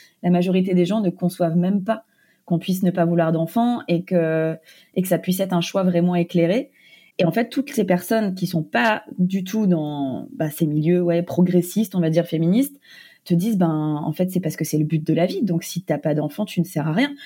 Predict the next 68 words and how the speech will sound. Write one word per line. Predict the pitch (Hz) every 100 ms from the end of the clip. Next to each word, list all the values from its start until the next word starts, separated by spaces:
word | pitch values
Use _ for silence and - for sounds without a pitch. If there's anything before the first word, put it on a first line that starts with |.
| -
Moi, | 233
on |
m'a | 214 170
littéralement | 180 185 190 170 160
dit | 170 277
que | 214 165 151
ça | 156
ne | 156
servait | 156 165 156
à |
rien | 156 185 208
pour | 175
moi | 170 180
de | 165
vivre | 156 233 277 180
si | 175
je | 165
ne | 160
faisais | 156 156 156
pas | 156
d'enfant, | 196 415 302
tu | 208
vois. | 180
Enfin, | 180 165 - - _ _
c'est | -
hyper | 175 185 170 175
violent | 196 330 381
comme | 233 208
truc, | - 233
quoi. | - 180 - -
Et | 180
ouais, | 180 254
du | 185 185
coup, | 262
il |
y | 196
a |
ça. | 185 311 220
Et |
donc, | 196 185
je | -
pense | 233
qu'on | - 190
transpose | 190 185 - 277 285
en | 196
disant, | 180 175 240 262 - _ _ -
bah | 180 160 165 160
oui, | 170 226 247
elle | 185
a | 165
pas | 165
d'enfant, | 165 165 233
mais | 202
parce | 180 170
qu'elle | 165
est | 165
carriériste. | 175 175 185 247 269 -
Et, | 170 165
euh, | 156 156 160
j'avais | 165 165
fait | 180
plusieurs | 170 220 240 240
posts | 233 240 -
et |
articles | 170 175 214 -
sur | 170
le |
sujet | - 165 208 285